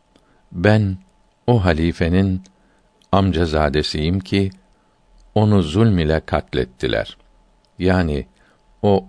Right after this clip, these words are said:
Osman bin Affan radıyallahu teâlâ anh hazretleridir. Abdullah dedi ki: O hilafete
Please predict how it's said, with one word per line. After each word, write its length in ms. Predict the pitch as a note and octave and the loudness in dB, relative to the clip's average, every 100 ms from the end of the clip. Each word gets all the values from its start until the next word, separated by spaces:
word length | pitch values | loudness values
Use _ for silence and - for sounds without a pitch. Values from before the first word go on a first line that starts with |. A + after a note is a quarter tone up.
| - | -4
Osman 520 | F#2+ F2+ - G#2+ A2 D#2 | -4 -2 -2 0 0 0
bin 140 | D2+ | -2
Affan 640 | C#2 D2 - F2+ F2 G2 F#2 - _ _ _ _ | -2 -4 -4 -2 0 0 -6 -16 _ _ _ _
radıyallahu 800 | - F2 F2 E2 D#2+ E2 F2+ E2 | -2 0 0 0 0 2 0 -2
teâlâ 560 | D#2 D#2+ D2 C#2+ D2 C#2+ | -2 -2 0 2 2 2
anh 220 | F2+ F#2 - _ _ _ _ _ | 0 -2 -8 _ _ _ _ _
hazretleridir. 920 | D2 B1 C2 B1+ - B1 A1+ G1+ - _ _ _ _ _ _ _ _ _ _ - | -10 -6 -4 -6 -6 -6 -6 -10 -14 _ _ _ _ _ _ _ _ _ _ -4
Abdullah 560 | G#2 G2+ G#2+ B2 A#2 | -2 0 2 2 2
dedi 220 | G#2+ G2+ A2+ | 0 0 0
ki: 280 | A#2 A2 - _ _ _ _ _ _ _ _ _ _ - | 0 -2 -4 _ _ _ _ _ _ _ _ _ _ 2
O 160 | C3 | 2
hilafete 800 | G#2+ F#2 F#2 F2+ F2+ D#2+ F#2+ F#2 | 2 2 4 2 0 2 4 2